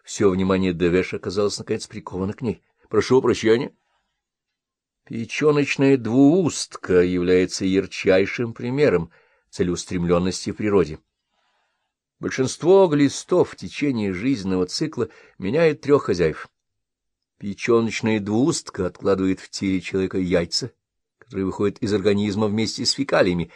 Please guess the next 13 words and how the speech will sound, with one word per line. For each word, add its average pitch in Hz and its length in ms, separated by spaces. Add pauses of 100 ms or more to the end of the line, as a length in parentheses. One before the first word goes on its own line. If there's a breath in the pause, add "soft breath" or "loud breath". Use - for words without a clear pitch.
(260 loud breath)
и - 80
попадают 104 360
в - 60
канализационные 107 1000
воды, 117 240
где 80 220
их 82 60
съедают 92 440
улитки. 117 400 (800)
Затем 101 420 (380)
из 98 200
яйца 113 420
развивается 123 720